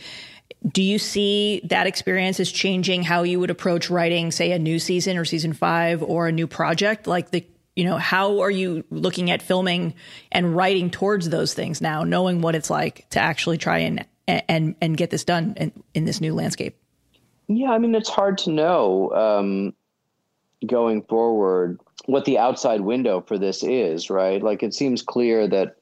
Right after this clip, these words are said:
Speaker 2: that we've gone, you know, w-, what we thought was going to be a, an, a evolution over a few years, you know, from five hundred plus shows down to two hundred plus shows as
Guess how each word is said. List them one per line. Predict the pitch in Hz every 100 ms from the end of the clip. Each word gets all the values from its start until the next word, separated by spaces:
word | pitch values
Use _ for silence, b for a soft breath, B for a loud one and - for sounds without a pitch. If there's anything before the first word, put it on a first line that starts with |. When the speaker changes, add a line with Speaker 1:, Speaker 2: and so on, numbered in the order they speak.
| _
Speaker 2:
that | 76
we've | 95 101
gone, | - 107 104 101 95 - _ _ _ _ _ _ -
you | 165
know, | 117
w-, | 120
what | - 131 139
we | 131
thought | 123 127 127 69
was | 110 -
going | 113 107
to |
be | 98 104
a, | 101 92 - _ _ _ _ -
an, | 107 - _
a | 101 -
evolution | 113 120 113 113 117 117 101
over | 98 104
a | 98
few | - 110
years, | 104 101 110 104 98 92 - - _ _ _ _ _ _ _
you | 123
know, | 107 90
from | 90 113 104
five | 104 98 98
hundred | 110 101 98
plus | 107 95
shows | - 101 98 95 87
down | - 95 98
to | 90
two | - 107 101
hundred | 92 85
plus | - 90 87
shows | 101 92 92 92
as | 87 90 - -